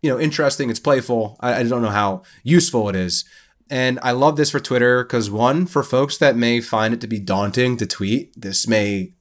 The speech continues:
kinda, like, lean them in, like, slowly to, "Hey, you can tweet to just your friends. You don't need to have it be public. Um, so come off private, you know, unlock your account, uh, and just tweet to your friends." And then maybe it makes them more comfortable to tweet publicly and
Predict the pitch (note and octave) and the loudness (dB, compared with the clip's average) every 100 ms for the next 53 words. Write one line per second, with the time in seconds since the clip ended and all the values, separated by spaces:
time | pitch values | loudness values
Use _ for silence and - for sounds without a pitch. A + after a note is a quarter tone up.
0 | - G#2 G2 G2 F#2+ G#2 G#2 G#2 G2+ G2 | -6 -2 0 0 -2 0 0 0 0 0
1 | G2+ G#2 G2+ G2+ - A2+ G2+ G#2 G#2+ A#2 | -2 -2 -4 -6 -4 -2 0 0 0 0
2 | A#2 - - - A#2+ G#2+ G2+ F#2+ - - | -4 -16 -12 -2 2 2 0 -4 -12 -4
3 | A#3 C4 C#3 D#3+ E3+ D3+ A#2 - A#3 A3 | 0 2 2 0 -2 -4 -4 2 4 4
4 | - - _ - E3 D#3 D3 A2+ - A#2 | 0 -8 _ 0 2 2 0 -2 -2 0
5 | D3+ B2+ A2+ B2 C#3+ G#2+ A2+ G#2 G2 - | 2 2 2 2 2 2 0 -2 -6 -2
6 | A2+ D#3 G#2 G2 A#2+ - - - A#2 A2+ | 2 2 2 -2 -4 -12 -18 -6 -2 -2
7 | A2+ D3 C3+ F3+ F#3+ F#3 F3+ - D#3+ F#3 | -2 -4 -2 2 4 2 0 0 2 2
8 | A2+ - A2 G#2+ A#2+ C#3 D#3 D3+ D#3+ D#3 | 0 -6 -6 -2 -2 0 0 0 0 -2
9 | C#3+ - C3+ C3 F#2 A2 A2 G#2+ G#2+ G#2+ | -2 0 2 2 -2 -6 -4 -2 -4 -4
10 | A#2 - - C3+ D3 C#3 - C#3 D3+ G#2 | -4 -4 -4 -4 -4 -6 -2 0 0 -2
11 | A2 A2+ A#2 B2+ B2 A#2+ B2+ B2 A#2 C3+ | -2 0 0 0 -2 -2 -2 -2 0 -4
12 | - C3 A#2 - B2+ - A#2 A#2+ A#2 G2 | -2 -2 -2 -2 -4 0 0 2 0 0
13 | F2+ F2 | 2 0